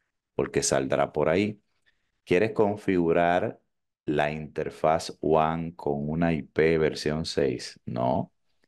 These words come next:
Aquí me dice, "Coloca una I P", como que yo le dije que sí. Siempre pasa. Le doy a Enter para colocar nada, como dice ahí.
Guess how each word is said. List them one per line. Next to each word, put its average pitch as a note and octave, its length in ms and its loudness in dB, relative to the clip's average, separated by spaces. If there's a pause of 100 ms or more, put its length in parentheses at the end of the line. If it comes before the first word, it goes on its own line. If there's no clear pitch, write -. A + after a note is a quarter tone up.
(560)
Aquí - 280 0
me C2+ 160 2
dice, C2+ 360 2
"Coloca C#2 400 2
una E2 200 2
I D#2 40 0
P", D2+ 520 -2
como C2 340 -8
que B1 160 -6
yo B1 120 -4
le B1+ 140 -2
dije C2+ 260 0
que D2+ 140 0
sí. C#2 500 -6
Siempre - 440 -2
pasa. - 460 -4
Le C#2 100 0
doy C#2 180 4
a D2 220 4
Enter D2+ 320 0
para B1+ 480 -2
colocar C2+ 500 -2
nada, D#2 500 0
como B1+ 220 -8
dice C2 260 -2
ahí. - 240 -2